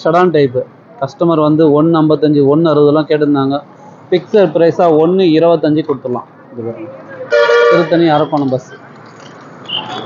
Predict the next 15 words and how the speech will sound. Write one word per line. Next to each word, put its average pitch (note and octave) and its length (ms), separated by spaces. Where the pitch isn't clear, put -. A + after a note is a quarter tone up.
ஃபிக்ஸட் F3 420
ப்ரைஸாக F3+ 400
பார்த்தீங்கன்னாக்கா D3 600
வெறும் D#3+ 280
ஒரு E3+ 220
லட்சத்தி E3+ 440
இருபத்தஞ்சாயிரம் D#3 720
ரூபாய்க்கு D#3+ 220
கொடுத்துடலாம். D#3 500
ஃபேன்சி F3 460
நம்பர் D#3 320
ட்ரிபிள் E3 340
ஃபோர் D#3+ 240
ஜீரோ. D#3+ 240
ஒரு C3+ 100